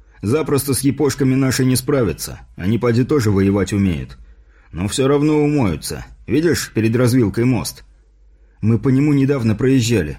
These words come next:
Хочешь его взорвать?" удивился Виктор. "Для чего же нам вредительством заниматься у себя дома? Он, поди, ещё сгодится. Но на месте япошек я бы его заминировал".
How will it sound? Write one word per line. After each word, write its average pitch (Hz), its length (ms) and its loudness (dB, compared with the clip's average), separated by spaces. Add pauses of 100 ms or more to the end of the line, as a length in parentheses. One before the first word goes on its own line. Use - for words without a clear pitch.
(140)
Хочешь 135 320 -2
его 139 140 2
взорвать?" 147 520 -2 (560)
удивился 101 500 0
Виктор. 101 380 -2 (800)
"Для 95 260 -2
чего 123 240 2
же 113 140 2
нам 104 380 0
вредительством 101 680 0
заниматься 101 500 0
у 85 60 -2
себя 107 260 -2
дома? 71 380 -4 (300)
Он, 98 180 -2
поди, 131 240 2
ещё 151 220 2
сгодится. 117 680 -2 (540)
Но 92 100 -2
на 131 120 2
месте 156 300 0
япошек 147 500 0
я 151 120 2
бы 151 140 0
его 151 180 2
заминировал". 104 680 -2